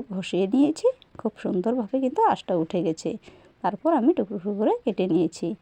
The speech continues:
তো একইভাবে কিন্তু আমি বাকিগুলোকেও করে নেব। তো দেখুন, আমি আপনাদেরকে সবগুলো কাটার কোনো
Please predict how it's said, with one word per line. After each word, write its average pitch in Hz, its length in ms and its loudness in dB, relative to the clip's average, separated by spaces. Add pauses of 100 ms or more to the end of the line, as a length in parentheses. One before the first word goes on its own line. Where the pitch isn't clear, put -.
(1000)
তো - 40 -4 (200)
একইভাবে 226 500 4 (100)
কিন্তু 370 260 -2
আমি 262 140 4 (100)
বাকিগুলোকেও 208 640 0 (460)
করে - 260 6
নেব। 170 160 4 (520)
তো 294 60 0 (100)
দেখুন, 277 220 4 (120)
আমি 196 200 2
আপনাদেরকে 190 460 -2 (1400)
সবগুলো 202 460 2
কাটার 262 260 2
কোনো 302 100 4